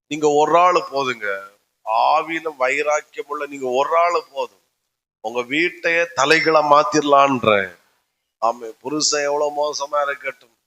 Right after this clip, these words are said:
ஓ, நீங்க ஒரு ஆளு தீயா மாறினா போதும், உங்க, உங்க முழு குடும்பத்தையும் உங்க மூலம் ஒரு அசைவுக்குள்ள கொண்டு வந்து விட முடியும். ஜெபிக்கிற ஒரு எஸ்தர் அரண்மனைக்கு போனா,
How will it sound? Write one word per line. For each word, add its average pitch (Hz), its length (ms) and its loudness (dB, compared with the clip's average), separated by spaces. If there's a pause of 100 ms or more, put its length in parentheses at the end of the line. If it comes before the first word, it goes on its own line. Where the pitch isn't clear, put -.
(120)
ஓ, 117 200 -4
நீங்க 127 260 -6
ஒரு 143 340 0
ஆளு 180 200 0 (160)
தீயா 170 260 -2 (100)
மாறினா 143 340 -4 (120)
போதும், 113 200 -20 (600)
உங்க, 113 280 -8 (140)
உங்க 127 300 -8
முழு 160 520 -2
குடும்பத்தையும் 170 760 -4
உங்க 143 180 -4 (100)
மூலம் 156 360 -2 (300)
ஒரு 123 180 0
அசைவுக்குள்ள 139 680 4
கொண்டு 147 320 6
வந்து 147 260 4
விட 135 180 2
முடியும். 147 480 -4 (1900)
ஜெபிக்கிற 156 460 -4 (360)
ஒரு 147 340 -2 (100)
எஸ்தர் 143 540 -4 (440)
அரண்மனைக்கு 156 640 0
போனா, 139 380 -4